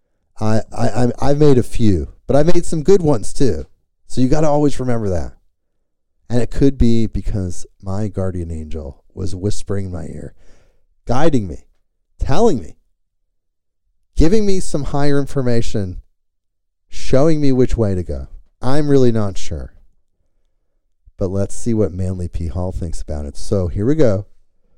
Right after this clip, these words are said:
We're gonna pipe in the audio. Christmas,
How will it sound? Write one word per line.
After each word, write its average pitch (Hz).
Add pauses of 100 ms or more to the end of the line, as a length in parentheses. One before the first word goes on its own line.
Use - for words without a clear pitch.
(460)
We're 101
gonna 87
pipe -
in 135
the 131
audio. 92 (1160)
Christmas, -